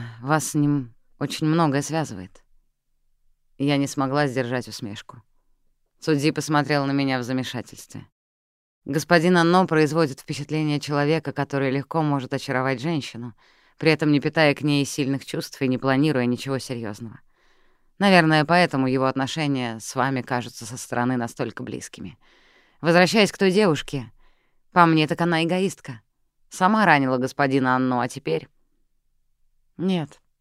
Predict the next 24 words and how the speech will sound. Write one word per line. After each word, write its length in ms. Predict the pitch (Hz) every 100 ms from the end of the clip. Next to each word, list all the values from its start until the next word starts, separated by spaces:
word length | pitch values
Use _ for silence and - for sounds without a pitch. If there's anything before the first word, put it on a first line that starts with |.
| _ _ _ _
я 200 | 170 175
думаю, 280 | 165 170 160
он 80 | 160
сам 220 | 180 147
очаровал 480 | 123 131 120 120 117
её. 180 | 117 113 _ _ _ _ _
Наверняка. 640 | 170 165 151 139 - 98 - _ _ _ _ _ _ _ _ _ _ _
В 60 | -
моей 300 | 160 165 160
уже 160 | 151 147
слегка 360 | 160 147 147
затуманенной 640 | 135 139 139 143 143 131 131
от 100 | 123
алкоголя 480 | 123 131 117 135 123
голове 480 | 127 131 139 170 - - - - -
пронеслись 460 | 160 170 175 190
воспоминания 640 | 147 147 147 151 156 147 143
десятилетней 600 | 131 127 - 139 135 143
давности. 600 | 156 160 123 110 - 113 _ _ _ _ _
Наша 240 | 160 147 147
первая 340 | 165 139 127
встреча 360 | - 127 120 -
с 60 |
Касё. 400 | - 123 - 107